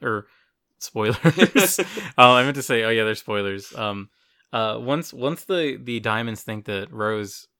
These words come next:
Speaker 1: is killed, uh, or Pink Diamond rather, uh, they just go, like, full on, like, destroy, try and
Speaker 2: Yeah.
Speaker 1: destroy everything, and then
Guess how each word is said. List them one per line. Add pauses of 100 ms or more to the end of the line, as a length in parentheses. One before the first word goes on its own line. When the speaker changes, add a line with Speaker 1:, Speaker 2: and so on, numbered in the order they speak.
Speaker 1:
is
killed, (480)
uh, (420)
or
Pink
Diamond
rather, (380)
uh,
they
just
go,
like,
full
on,
like,
destroy,
try
and
Speaker 2:
Yeah.
Speaker 1:
destroy
everything,
and
then